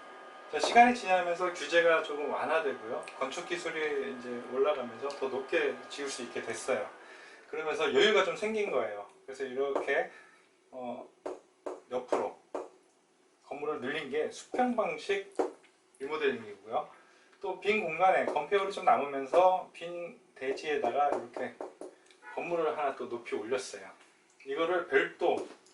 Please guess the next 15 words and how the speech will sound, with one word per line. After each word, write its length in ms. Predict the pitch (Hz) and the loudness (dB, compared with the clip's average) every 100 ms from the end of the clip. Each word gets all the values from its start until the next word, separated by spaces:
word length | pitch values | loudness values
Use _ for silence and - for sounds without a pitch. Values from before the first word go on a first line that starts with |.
| - - - _ _ - | -18 -18 -20 _ _ -20
중축이에요. 520 | - 127 127 110 - - - | -14 -10 -8 -8 -6 -6 -4
별도 340 | - - - 151 | -6 -6 -2 -2
방식의 420 | 135 120 - 139 | 0 -4 -4 -6
중축이라고, 800 | - 120 - 135 104 107 151 160 _ _ 180 - - _ - | -4 -10 -6 -4 -4 -6 -8 -8 _ _ -6 -6 -14 _ -12
어, 220 | 110 113 110 120 | -10 -10 -10 -6
이야기를 480 | 123 127 123 - 185 | -2 0 4 2 2
합니다. 340 | 175 - - - _ _ _ _ _ _ _ - - - | -10 -10 -10 -14 _ _ _ _ _ _ _ -20 -20 -6
그래서 200 | 185 175 | -4 -2
이거를 320 | 151 185 - | 2 4 4
팔아가지고 880 | - 254 247 180 143 120 160 - - - - - | 6 6 8 4 4 -2 -2 -2 -6 -4 -2 0
이 220 | 160 - | -2 -2
분양대금을 760 | 147 170 202 196 175 170 160 - | 0 2 4 4 2 2 0 -4
가지고, 680 | - 117 117 151 175 185 - | -6 -6 -6 0 0 0 -2
어, 440 | - - - 123 123 | -6 -4 -4 -4 -8
분담금을 720 | - 139 170 175 143 143 160 | -8 0 2 2 0 -4 -6